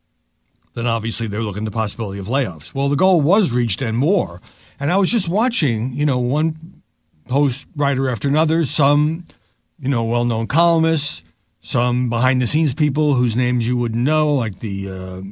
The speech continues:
editor, chief editor for all the investigations, saying goodbye, "I love the Post, it's been great, looking forward to new career," whatever. And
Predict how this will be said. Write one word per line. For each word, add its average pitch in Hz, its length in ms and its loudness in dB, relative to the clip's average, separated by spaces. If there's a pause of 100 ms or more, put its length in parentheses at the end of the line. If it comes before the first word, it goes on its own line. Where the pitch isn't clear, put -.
(180)
editor, 120 640 -4 (400)
chief 127 240 -6
editor 123 240 -2
for 107 100 -8
all 120 240 -2
the 123 140 0
investigations, 120 880 -4 (880)
saying 147 420 2
goodbye, 147 580 4
"I 135 120 2
love 135 440 0
the 131 60 -2
Post, 131 340 0
it's 120 120 -4
been 131 180 -2
great, 127 580 0
looking 120 280 -2
forward 123 380 0
to 120 420 -2 (320)
new 135 1120 -6
career," 127 480 0
whatever. 120 460 0
And 127 380 -4